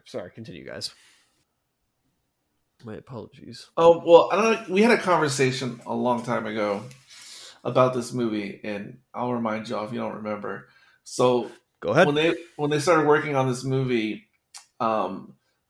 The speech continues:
Speaker 2: the infamous writing strike of two thousand eight was about to happen in Hollywood.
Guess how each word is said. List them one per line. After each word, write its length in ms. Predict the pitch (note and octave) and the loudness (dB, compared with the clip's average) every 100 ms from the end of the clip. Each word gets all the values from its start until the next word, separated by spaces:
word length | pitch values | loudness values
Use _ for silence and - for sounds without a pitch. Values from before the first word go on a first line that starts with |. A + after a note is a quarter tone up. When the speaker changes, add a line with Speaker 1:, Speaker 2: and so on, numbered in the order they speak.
| - - G#2+ | -20 -14 -4
Speaker 2:
the 320 | A#2+ G#2+ - | -2 0 -2
infamous 800 | C#3 C3+ C#3 C3 A#2+ - - - | -4 -4 -2 -2 -2 -6 -8 -8
writing 360 | C3+ C3 C3+ C3 | 0 2 2 -2
strike 560 | C3 - A2 A2+ A2 - _ _ _ _ - | -4 -2 0 0 -4 -12 _ _ _ _ -6
of 160 | D3 - | -6 -4
two 140 | C#3+ | -2
thousand 380 | C#3 C3 A#2+ A#2+ | 2 2 2 -2
eight 140 | A2+ | -2
was 120 | A2 | -6
about 240 | - A2+ A#2 | -6 -4 -4
to 80 | A#2 | -2
happen 260 | A#2 A2+ | -2 -2
in 100 | A2 | -6
Hollywood. 640 | A2 A2+ A2 G#2+ G2 F#2+ | -6 -4 -4 -4 -6 -8